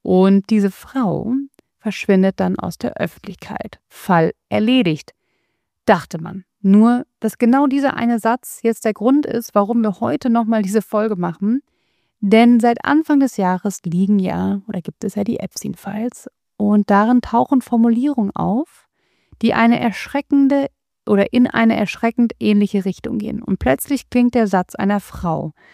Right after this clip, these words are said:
die man zweitausendneun noch für komplett wahnsinnig erklärt hat, gar nicht mehr so absurd. Und damit herzlich willkommen zurück zu einem Update von Dark Secrets mit mir, Friederike Goldkamp.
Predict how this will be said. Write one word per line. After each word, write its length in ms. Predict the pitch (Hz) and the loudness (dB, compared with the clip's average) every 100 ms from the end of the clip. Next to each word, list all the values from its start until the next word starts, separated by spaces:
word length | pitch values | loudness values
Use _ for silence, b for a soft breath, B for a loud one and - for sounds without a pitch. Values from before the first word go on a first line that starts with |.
| b b _ | b b _
die 140 | 196 | 2
man 180 | 226 233 | 4 4
zweitausendneun 720 | - 233 262 233 214 202 185 | 2 -2 -2 0 2 2 2
noch 140 | 175 170 | 0 -2
für 140 | 196 | -6
komplett 520 | - 220 233 247 190 | -4 -2 -2 -4 -2
wahnsinnig 520 | 180 202 220 208 196 196 | 0 2 2 2 0 -2
erklärt 440 | - - 180 - | -6 -4 -4 -4
hat, 200 | 214 - _ _ _ _ _ | -6 -8 _ _ _ _ _
gar 200 | 185 180 | 0 2
nicht 160 | 185 175 | 2 0
mehr 140 | 180 | -2
so 160 | 175 175 | -4 -6
absurd. 560 | 202 - 196 175 - _ _ | -8 -10 -10 -10 -12 _ _
Und 160 | - 190 | 0 4
damit 240 | 240 262 | 4 2
herzlich 340 | 247 269 277 | 0 0 -2
willkommen 260 | 254 240 226 | -4 0 -2
zurück 360 | - 214 240 - | -2 -4 -4 -6
zu 100 | - | -4
einem 260 | 220 208 | 0 0
Update 440 | - - - 196 - | 0 -4 -2 -2 0
von 180 | 190 | -2
Dark 240 | 185 190 - | 0 -2 -2
Secrets 500 | 262 - 185 175 - | -8 -4 -2 -2 -4
mit 140 | 185 | 0
mir, 240 | 190 240 269 | 4 4 2
Friederike 400 | 196 190 185 175 | -2 -2 -4 -2
Goldkamp. 540 | 170 165 - 247 | -2 -2 0 0